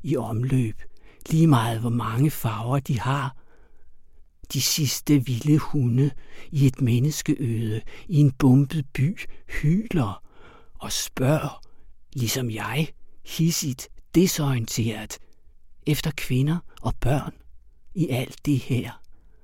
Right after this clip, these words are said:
hvor solen igen og igen står op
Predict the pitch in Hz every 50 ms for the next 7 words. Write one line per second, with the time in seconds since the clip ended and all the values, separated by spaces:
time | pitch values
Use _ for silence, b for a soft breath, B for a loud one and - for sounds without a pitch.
0 | - - - - - - - - 135 139 139 - - - 156 170 175 185 170 175
1 | 147 120 123 - - - 139 131 160 185 170 151 127 151 151 - - 139 131 135
2 | 147 - b b b b b b b b b b - - - 127 113 - - 127
3 | 156 170 -